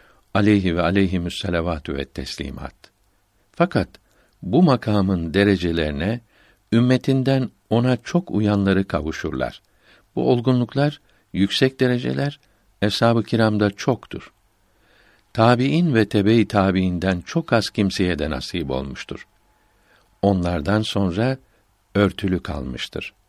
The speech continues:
Bunun yerine zıl ile olan vilayet dereceleri çok görülmüştür. Bununla beraber Resulullah'ın sallallahu aleyhi ve sellem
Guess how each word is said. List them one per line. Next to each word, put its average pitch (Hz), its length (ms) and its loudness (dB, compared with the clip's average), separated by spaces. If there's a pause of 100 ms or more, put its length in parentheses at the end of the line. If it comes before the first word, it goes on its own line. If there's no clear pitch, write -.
(640)
Bunun 165 240 4
yerine 95 480 4
zıl 95 280 2
ile 98 260 2
olan 98 420 0
vilayet 95 540 0
dereceleri 95 640 2 (380)
çok - 280 -2
görülmüştür. - 720 -8 (1200)
Bununla 202 340 4
beraber 117 640 2 (260)
Resulullah'ın 107 840 0 (280)
sallallahu 90 720 -2
aleyhi 85 300 -4
ve 78 100 -6
sellem 87 460 -6